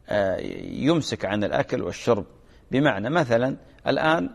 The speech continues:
آه، قبل ال-، ال-، الأذان بنصف ساعة، أذان ال-، ال-، المغرب، آه، كان هناك غيم، وكأن الرجل سمع صوت أذان أو شيء فأفطر، ثم بعد ذلك تبين بأن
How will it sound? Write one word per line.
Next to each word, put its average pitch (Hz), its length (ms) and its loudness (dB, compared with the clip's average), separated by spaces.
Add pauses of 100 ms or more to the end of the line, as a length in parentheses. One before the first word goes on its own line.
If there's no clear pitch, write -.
(400)
آه، 123 200 6
قبل 160 420 4
ال-، 120 240 0
ال-، 110 380 -4
الأذان 120 540 4
بنصف 135 320 -2
ساعة، 101 360 4
أذان 120 260 0
ال-، 101 120 -4
ال-، 104 340 -2
المغرب، 127 560 2 (680)
آه، 65 160 -2
كان 185 260 0
هناك 160 320 2
غيم، 135 280 4 (500)
وكأن 190 440 2
الرجل 165 320 4
سمع 147 280 2
صوت 131 400 2
أذان 120 400 4
أو 107 180 -2
شيء 135 320 2 (320)
فأفطر، 147 500 2 (560)
ثم 180 240 2
بعد 160 240 4
ذلك 165 120 4
تبين 160 440 0
بأن 147 460 0